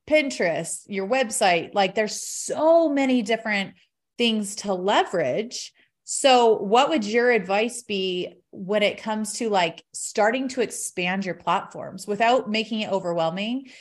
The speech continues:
and without being like, "Crap, now I have to learn all of these new things"? Like, some simple baby steps and some little tips that we can give 'em to start to increase this,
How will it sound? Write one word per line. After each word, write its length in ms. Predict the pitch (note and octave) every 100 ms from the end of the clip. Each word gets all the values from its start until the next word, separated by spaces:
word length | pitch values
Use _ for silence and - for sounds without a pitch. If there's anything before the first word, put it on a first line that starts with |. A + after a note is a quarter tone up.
| _
and 80 | F3+
without 320 | F#3+ G3 G3+
being 180 | G3 G3
like, 260 | F#3 E3 -
"Crap, 280 | A#3 G3 F3+
now 120 | G3
I 60 |
have 200 | A3+ B3
to 80 | A#3
learn 300 | F3 F3 G3+
all 160 | G3 F#3+
of 100 | F#3
these 260 | F3+ F3
new 100 | E3+
things"? 500 | D#3+ C4 D#4 D#4 D4+ - - - _ -
Like, 140 | F#3+
some 200 | - G3
simple 340 | - A#3+ A3+ A3
baby 280 | F3+ D#3
steps 420 | D3+ - B2+ - F3+
and 100 | F3+
some 160 | G3
little 200 | G3 F3+
tips 320 | F3+ G#3 -
that 80 | E3+
we 80 | E3
can 180 | - E3+
give 160 | E3
'em 140 | D#3 D3+
to 180 | E3+ E3
start 320 | - F3+ E3+
to 220 | F#3+ D#3
increase 400 | F3+ F3 F3 D#3+
this, 380 | - D#3 D#3 -